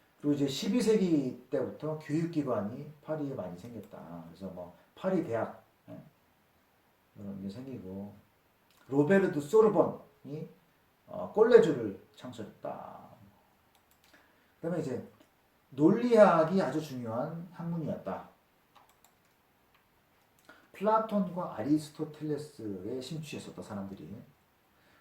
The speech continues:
그래가지고 성 토마스 아퀴나스는 이 신앙하고 이성을 접목시키려고 했어요.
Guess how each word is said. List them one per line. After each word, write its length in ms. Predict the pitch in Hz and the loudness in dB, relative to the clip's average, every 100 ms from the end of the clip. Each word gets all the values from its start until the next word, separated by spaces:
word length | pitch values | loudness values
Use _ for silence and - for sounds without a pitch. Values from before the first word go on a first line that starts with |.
| - | -10
그래가지고 720 | 139 139 131 135 156 156 - _ | -6 -6 -6 -4 -4 -4 -8 _
성 560 | - - 202 214 202 196 | -20 -4 0 0 0 -2
토마스 640 | - 220 233 214 - 202 | -6 -4 -2 -2 -2 -4
아퀴나스는 920 | - - - 185 160 - 104 131 - - _ _ _ _ - | -4 -8 -8 -6 -6 -10 -12 -14 -14 -18 _ _ _ _ -18
이 80 | 123 | -16
신앙하고 1300 | - - 226 233 240 196 156 127 - 165 196 196 - _ _ _ - | -14 -10 -4 0 2 2 -2 -6 -4 -4 -4 -6 -16 _ _ _ -8
이성을 800 | 147 165 175 147 123 147 107 - _ - | -8 -6 -6 -4 -4 -6 -8 -12 _ -18
접목시키려고 840 | 135 156 220 - - 143 113 90 | -6 -2 0 -2 -6 -4 -4 -6
했어요. 260 | - - | -10 -14